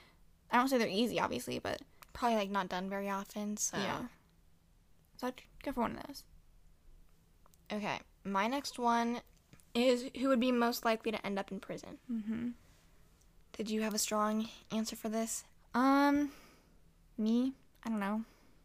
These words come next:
Speaker 1: It's the vibe I get.
Speaker 2: <laughs> I was gonna say me, so I guess maybe you just kind
Speaker 1: Okay.
Speaker 2: of, like,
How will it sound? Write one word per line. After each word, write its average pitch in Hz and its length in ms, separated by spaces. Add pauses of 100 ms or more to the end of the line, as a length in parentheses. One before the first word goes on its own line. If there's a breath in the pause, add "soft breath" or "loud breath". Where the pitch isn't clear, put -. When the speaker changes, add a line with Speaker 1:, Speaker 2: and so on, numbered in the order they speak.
(560 soft breath)
Speaker 1:
It's - 100
the 247 100
vibe 214 240
I 233 80
get. 240 360
Speaker 2:
<laughs> - 100
I - 840
was 277 60
gonna 311 140
say 247 160
me, 208 220
so 208 160
I 208 40
guess 214 220
maybe 196 220
you 190 60
just - 140
kind 220 120
Speaker 1:
Okay. 214 140
Speaker 2:
of, 247 60
like, 233 240